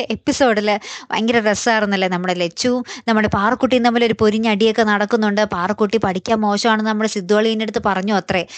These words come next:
നമ്മുടെ കല്ലുമോൾ. അപ്പം നമ്മുടെ പാറക്കുട്ടിക്ക് ഭയങ്കര കുറച്ചിലായി. അപ്പൊ ഈ പേരും പറഞ്ഞ് നമ്മുടെ, ആ, ഏ, ലച്ചുവിനെ നമ്മുടെ പാറക്കുട്ടി കുറേ കുറ്റപ്പെടുത്തുന്നുണ്ട്. "ഹും, എൻ്റെ നല്ലതൊന്നും പറയൂല, മോശമൊക്കെ ഇങ്ങനെ പറഞ്ഞുകൊണ്ട് നടക്കുവാണല്ലേ"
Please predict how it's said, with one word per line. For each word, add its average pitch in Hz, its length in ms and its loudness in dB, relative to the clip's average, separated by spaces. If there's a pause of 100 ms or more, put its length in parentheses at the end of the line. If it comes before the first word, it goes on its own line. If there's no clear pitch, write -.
(100)
നമ്മുടെ 208 280 2
കല്ലുമോൾ. 190 460 0
അപ്പം 262 300 -2
നമ്മുടെ 247 240 2
പാറക്കുട്ടിക്ക് 220 500 0
ഭയങ്കര 214 280 0
കുറച്ചിലായി. 196 560 2
അപ്പൊ 165 180 -2
ഈ 175 100 -4
പേരും 226 320 0
പറഞ്ഞ് 220 240 0
നമ്മുടെ, 214 280 0 (280)
ആ, 214 140 0 (160)
ഏ, 226 140 4 (100)
ലച്ചുവിനെ 254 460 2
നമ്മുടെ 240 260 2
പാറക്കുട്ടി 226 460 2
കുറേ 220 200 2
കുറ്റപ്പെടുത്തുന്നുണ്ട്. 226 680 -2
"ഹും, 233 120 -2 (240)
എൻ്റെ 185 220 0
നല്ലതൊന്നും 247 520 0
പറയൂല, 247 380 2
മോശമൊക്കെ 202 440 0
ഇങ്ങനെ 277 200 0
പറഞ്ഞുകൊണ്ട് 262 380 0
നടക്കുവാണല്ലേ" 254 640 2